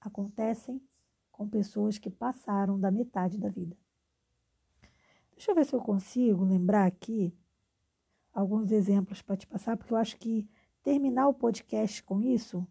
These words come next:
vai ser bastante enriquecedor. De forma muito especial, se eu estiver falando pra alguém que tá aí na quarta-feira da vida, e até pra quem não tá, que sirva como de li-, como lição, né?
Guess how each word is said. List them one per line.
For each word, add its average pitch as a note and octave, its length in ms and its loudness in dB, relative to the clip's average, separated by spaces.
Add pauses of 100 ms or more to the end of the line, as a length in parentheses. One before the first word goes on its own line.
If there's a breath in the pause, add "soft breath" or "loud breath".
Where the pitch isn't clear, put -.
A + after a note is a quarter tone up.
(120)
vai G3 120 0
ser G3+ 180 -4
bastante A3 600 0
enriquecedor. G3+ 760 -4 (1900)
De B3 200 -2
forma B3 340 8
muito B3+ 220 -2
especial, A#3+ 500 -4
se A#3 100 -8
eu G#3+ 40 -6
estiver G#3 180 -4
falando G#3+ 320 -2
pra G#3+ 140 -4
alguém G#3 260 -2
que G3 140 -4
tá B3+ 240 2
aí A#3 260 4
na A3 240 0 (180)
quarta-feira A#3 680 -2
da F#3+ 140 2
vida, F3+ 580 0 (640)
e - 40 -4
até A4 160 0
pra C5 180 2
quem F4+ 160 0
não C#4+ 160 -2
tá, B3+ 460 4 (460)
que A3+ 100 -8
sirva B3 280 2
como A#3 260 -4
de G3+ 140 2
li-, G3 280 -2
como G#3+ 180 -4
lição, A3 520 2
né? A#3 260 -2